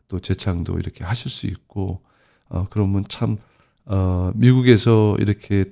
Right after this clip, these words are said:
또 애국가가 울릴 때가 많지 않-,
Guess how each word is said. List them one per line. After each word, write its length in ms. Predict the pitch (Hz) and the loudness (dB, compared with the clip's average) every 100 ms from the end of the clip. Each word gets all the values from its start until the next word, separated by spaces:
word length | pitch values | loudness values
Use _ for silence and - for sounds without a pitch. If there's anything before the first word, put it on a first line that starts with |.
| _ | _
또 120 | 101 | 0
애국가가 560 | 120 117 123 117 101 104 | 2 2 2 0 2 2
울릴 500 | 101 110 110 104 98 | 4 4 4 2 0
때가 220 | 107 98 | -2 -2
많지 560 | 87 90 - _ - 107 | 0 0 -2 _ -6 -2
않-, 140 | 82 | 0